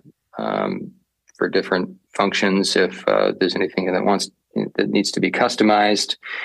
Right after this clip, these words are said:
This is actually just, this digital light board and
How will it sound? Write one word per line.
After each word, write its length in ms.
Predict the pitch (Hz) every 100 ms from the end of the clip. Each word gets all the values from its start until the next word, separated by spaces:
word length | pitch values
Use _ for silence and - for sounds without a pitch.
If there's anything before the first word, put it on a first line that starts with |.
| - -
This 180 | 139 165
is 100 | 143
actually 300 | 147 - 123
just, 240 | 113 - _ _ _ _
this 240 | - 135 -
digital 320 | 175 151 127
light 240 | 110 113
board 380 | 131 127 131 131 -
and 360 | 101 101 95